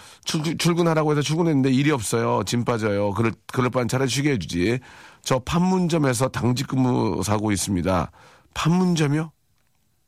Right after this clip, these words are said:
판문점 좀 땡기는데요. 갑자기 판문점. 어느 때와 마찬가지로 이불 디자인하는 제 신세.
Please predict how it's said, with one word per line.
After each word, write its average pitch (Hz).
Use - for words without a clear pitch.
판문점 165
좀 135
땡기는데요. 120
갑자기 -
판문점. 147
어느 151
때와 151
마찬가지로 120
이불 127
디자인하는 113
제 110
신세. 92